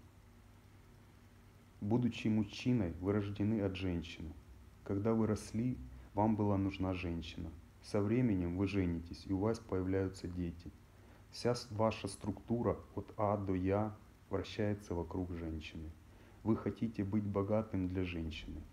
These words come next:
Вы хотите быть бедным для женщины. Вы хотите жить в деревне для женщины. Вы хотите жить в городе для женщины. Принимаете вы это или нет, но так или иначе, по существу, вы раб женщины.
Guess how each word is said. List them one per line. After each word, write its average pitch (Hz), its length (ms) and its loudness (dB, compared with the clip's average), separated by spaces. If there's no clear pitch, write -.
Вы 101 100 0
хотите 104 400 -2
быть 95 220 -2
бедным 85 560 -2
для 82 140 -4
женщины. 80 580 -8
Вы 98 80 -2
хотите 101 440 0
жить 98 180 2
в 92 120 -4
деревне 95 480 4
для 82 180 -2
женщины. 78 580 -6
Вы 101 100 0
хотите 101 460 -2
жить 92 200 0
в 90 140 -6
городе 85 440 0
для 82 180 -4
женщины. 76 540 -6
Принимаете 98 720 2
вы 87 160 -2
это 85 240 -2
или 90 200 0
нет, 110 280 0
но 90 80 -2
так 104 320 -2
или 95 180 0
иначе, 95 440 0
по 87 40 -4
существу, - 760 -6
вы 101 280 0
раб 87 280 -2
женщины. 80 580 -6